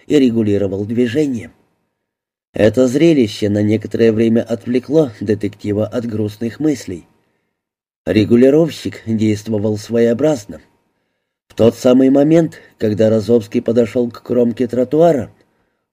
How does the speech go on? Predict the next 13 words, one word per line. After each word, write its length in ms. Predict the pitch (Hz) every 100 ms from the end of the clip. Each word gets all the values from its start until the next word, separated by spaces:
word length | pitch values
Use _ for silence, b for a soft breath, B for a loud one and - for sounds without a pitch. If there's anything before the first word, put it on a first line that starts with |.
| -
У 80 | 131
парня 420 | 175 165 143 110
внезапно 540 | 104 92 104 101 107
заиграл 540 | 101 107 95 101 95 -
мобильный 520 | 113 104 101 95 101
телефон. 540 | 104 113 113 143 135 107 _ _ _ _ _ _ _ _ _ _
Не 180 | - 107
прекращая 680 | 107 101 98 107 - 131 127
левой 320 | 131 123 127
рукой 360 | 135 131 160 160
подавать 460 | 110 101 107 107
сигналы 500 | 104 113 113 113 113
водителям, 640 | 120 135 147 160 110 92